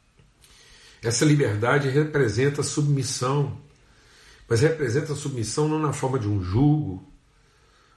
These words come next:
não na forma de uma dívida, não na forma de uma obrigação, não na forma de uma doutrina escravizante,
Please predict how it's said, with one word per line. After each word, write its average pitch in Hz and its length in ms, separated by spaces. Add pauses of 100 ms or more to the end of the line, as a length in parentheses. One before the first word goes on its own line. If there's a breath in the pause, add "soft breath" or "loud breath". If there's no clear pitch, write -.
não 139 100
na 151 140
forma 139 320
de 110 80
uma 107 160
dívida, 107 840 (800 soft breath)
não 156 120
na 156 100
forma 143 300
de 123 80
uma 131 140
obrigação, 120 920 (1500)
não 156 200
na 139 100
forma 147 320
de 120 140
uma 131 400 (1500 loud breath)
doutrina 143 580
escravizante, 135 1160